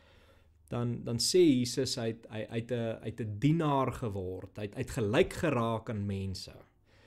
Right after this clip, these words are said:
en hy het 'n dienaar geword vir hulle. En dis my nog altyd 'n mooi beeld van Jesus, en ek glo dit is as, as gevolg van hierdie diensbaarheid. Jy kan amper sê, dis 'n sagmoedigheid, uh, wat hy, wat hy gehad het teenoor almal om hom,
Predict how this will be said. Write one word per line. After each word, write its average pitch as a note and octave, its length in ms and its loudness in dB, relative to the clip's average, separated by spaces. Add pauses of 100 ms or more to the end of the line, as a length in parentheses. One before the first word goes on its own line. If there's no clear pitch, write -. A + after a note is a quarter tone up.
(220)
en A#2+ 140 -4
hy A#2 80 -2
het A#2 100 -6
'n A#2 160 -6
dienaar A#2 500 0
geword F2+ 480 -6
vir D2+ 140 -16
hulle. - 200 -18 (960)
En C3 60 -4
dis C#3+ 180 -2
my F#3 80 -2
nog E3+ 120 -2
altyd F3 280 0
'n D3 60 0
mooi A#2+ 220 0
beeld A#2 340 2
van G#2+ 140 -4
Jesus, F#2+ 380 -6
en G2+ 80 -8
ek G2+ 120 -10
glo C3 200 -2
dit B2 160 -2
is C3+ 140 0
as, A#2+ 180 -6 (440)
as - 140 -2
gevolg F#3 400 4
van D#3 120 0
hierdie C#3 420 4
diensbaarheid. A2+ 800 0
Jy A#2 60 -8
kan - 120 -6
amper G3+ 240 -2
sê, B2+ 480 0 (360)
dis B2+ 180 -4
'n C3+ 40 -2
sagmoedigheid, - 1000 -2 (960)
uh, G2 240 -8
wat G#2+ 160 -6
hy, G#2+ 160 -2
wat G#2+ 160 -4
hy A2+ 80 -2
gehad G#2 460 -4
het F#2 240 -10
teenoor C3+ 440 0
almal D3+ 360 4
om D3+ 200 2
hom, - 340 -6